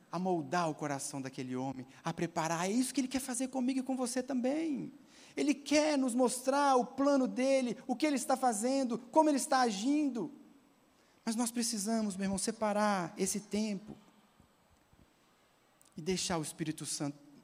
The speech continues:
moldar, lapidar o nosso coração. Pedro, então, está nesse processo. Na verdade, Pedro, ele já estava inserido nesse processo sem perceber. Você veja que,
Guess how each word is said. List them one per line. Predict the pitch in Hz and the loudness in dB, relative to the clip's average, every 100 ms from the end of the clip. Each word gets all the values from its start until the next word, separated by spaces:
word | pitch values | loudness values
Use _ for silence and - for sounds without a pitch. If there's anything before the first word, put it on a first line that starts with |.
| - | -6
moldar, | 165 160 127 147 147 127 107 - - | 0 0 0 0 0 -2 -6 -12 -2
lapidar | 147 147 131 139 139 | -2 -2 -4 0 0
o | |
nosso | 127 117 117 - | 0 -2 -4 -6
coração. | 107 104 - - 107 - - - - _ _ _ _ _ _ _ _ _ _ _ _ | -6 -4 -6 -8 -10 -14 -20 -20 -20 _ _ _ _ _ _ _ _ _ _ _ _
Pedro, | 196 202 | -2 0
então, | 196 190 175 | 0 0 -2
está | 160 175 | -2 -2
nesse | 165 156 - | -2 -2 -4
processo. | 160 143 - 120 - | -6 -6 -8 -10 -8
Na | 226 | -4
verdade, | 240 185 175 202 165 - | -2 0 0 0 -4 -2
Pedro, | 196 196 175 - - - - | 0 0 -2 -4 -10 -20 -6
ele | 185 | -2
já | 190 | 0
estava | 202 208 190 | 0 0 0
inserido | 208 - 196 214 233 | 2 2 2 0 0
nesse | 202 170 - | -2 -2 -4
processo | 170 147 - 143 139 | -4 -4 -2 -4 -4
sem | - | -6
perceber. | 139 135 - 117 110 92 - - _ _ _ _ _ _ _ _ _ _ _ | -6 -6 -6 -6 -8 -8 -16 -20 _ _ _ _ _ _ _ _ _ _ _
Você | 151 - | -6 -2
veja | 170 196 190 | 2 2 2
que, | 190 190 143 | 0 -2 -2